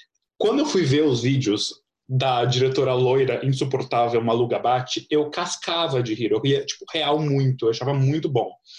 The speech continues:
E eu, eu falei, "Beleza, altas expectativas, mas a, eu gosto das músicas da Manu, mas eu não gosto tanto assim, eu gosto mais até dela como personalidade."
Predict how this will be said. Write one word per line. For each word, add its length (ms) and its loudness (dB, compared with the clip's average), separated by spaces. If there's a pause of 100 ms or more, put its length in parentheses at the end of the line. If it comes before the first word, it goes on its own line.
(560)
E 100 2
eu, 300 0
eu 100 -2
falei, 200 0
"Beleza, 440 2 (400)
altas 280 2
expectativas, 760 0
mas 400 0 (100)
a, 440 2 (420)
eu 140 -2
gosto 280 0
das 100 0
músicas 280 0
da 80 -2
Manu, 420 0
mas 160 -2
eu 80 2
não 80 0
gosto 240 -2
tanto 340 0
assim, 200 -4
eu 80 -2
gosto 200 -2
mais 140 0
até 140 -2
dela 240 0
como 180 0
personalidade." 680 -2